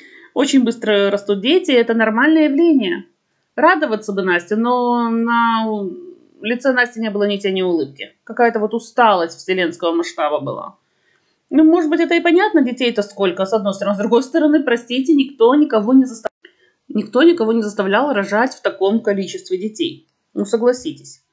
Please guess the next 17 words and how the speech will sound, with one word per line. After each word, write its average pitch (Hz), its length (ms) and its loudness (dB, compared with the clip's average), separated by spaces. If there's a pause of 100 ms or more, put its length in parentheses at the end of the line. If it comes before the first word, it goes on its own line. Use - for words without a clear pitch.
(1500)
Оксане 294 440 2
перепала 208 600 2
жёлтая 208 360 2
футболочка, 277 640 0
почему-то 262 400 -2
её 240 240 4
Настя 226 320 -2
назвала 214 320 2
серой, 190 560 -2 (360)
и 330 120 6
шортики. - 640 -2 (220)
Ну, 320 640 2 (580)
куда 269 280 2
ни 254 100 -2
шло, 190 340 -6
да, 220 180 2
вот 196 260 -8